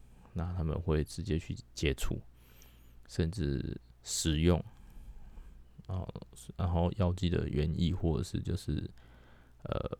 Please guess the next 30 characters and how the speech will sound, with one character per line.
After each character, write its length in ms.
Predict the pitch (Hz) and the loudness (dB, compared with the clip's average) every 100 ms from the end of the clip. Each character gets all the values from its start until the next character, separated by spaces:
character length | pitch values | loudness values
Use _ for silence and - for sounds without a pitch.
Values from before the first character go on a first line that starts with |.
| - | -10
可 120 | - - | -6 -4
能 140 | - | -4
是 180 | - 80 | 0 0
稀 260 | - - 80 | 0 -2 -2
释 220 | - 80 | -2 -6
过 260 | - - - | -4 -6 -6
的 100 | - | -10
这 80 | - | -8
样 160 | 69 - | -8 -10
子， 120 | 117 - - - - | -14 -18 -20 -18 -6
然 180 | 87 85 | -4 0
后 220 | 78 76 | 0 0
会 200 | - 73 | 0 -2
去 220 | - 76 - - - - - - - | -2 -6 -6 -20 -20 -20 -20 -20 -16
看 320 | - 101 85 104 - | 0 2 2 -4 -4
他 100 | - | 0
们 200 | 92 80 - - - | 2 0 -4 -16 4
对 280 | 98 65 - - - - - - | 6 6 0 -12 -20 -20 -20 -10
我 80 | - | -6
们 200 | 55 92 | -4 2
这 120 | 87 | 4
一 100 | 82 | 4
种 200 | 80 - - - | 2 -4 -6 -2
有 120 | - | -2
脊 160 | - 76 | 0 4
椎 160 | 82 | 6
的 80 | 78 | 4
哺 180 | - 76 | 4 2
乳 180 | 73 76 | 2 2
类 260 | 80 - | 0 0